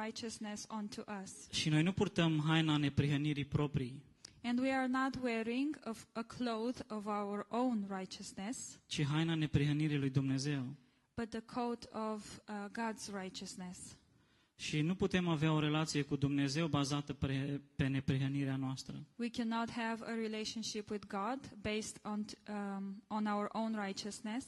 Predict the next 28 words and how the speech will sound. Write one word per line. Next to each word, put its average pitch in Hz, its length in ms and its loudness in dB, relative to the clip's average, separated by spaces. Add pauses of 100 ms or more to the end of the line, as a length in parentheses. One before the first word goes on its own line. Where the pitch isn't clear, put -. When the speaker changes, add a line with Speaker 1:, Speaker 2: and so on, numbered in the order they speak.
(160)
Speaker 2:
Și - 140 0
numai 160 220 6
bazată 156 420 4
pe, 147 260 4 (180)
pe 147 120 6
neprihănirea 143 680 6
Lui 147 280 4
pe 139 100 0
care 139 260 0
El 143 160 4
ne-o 143 160 6
dă 139 160 4
în 135 180 4
dar. 131 320 0 (1080)
Speaker 1:
Um, 208 380 -4
but 226 280 0
only, 226 800 2 (120)
uh, 208 460 -6
on, 214 340 0
um, 202 440 -4 (180)
his 254 280 0
righteousness 190 720 -6
that 196 260 -6
we 202 380 -4
receive 202 420 -6
as 202 160 -8
a 196 60 -8
gift. - 480 -10